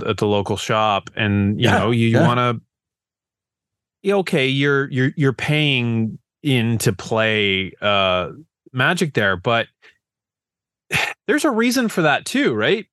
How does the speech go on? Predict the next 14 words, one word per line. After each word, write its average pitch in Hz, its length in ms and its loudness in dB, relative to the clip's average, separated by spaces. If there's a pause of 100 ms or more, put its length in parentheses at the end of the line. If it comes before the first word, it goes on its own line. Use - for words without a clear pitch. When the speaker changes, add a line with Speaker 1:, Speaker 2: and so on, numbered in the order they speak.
Speaker 1:
So 165 500 0 (480)
the 160 100 2
stores 208 680 0 (120)
get 165 340 2
all 147 240 2
this, 135 520 -4
uh, 120 300 2
they 117 140 0
give 190 160 -2
out 190 80 2
all 156 100 2
this 120 200 -4
prize 170 360 -2
support. 98 500 -2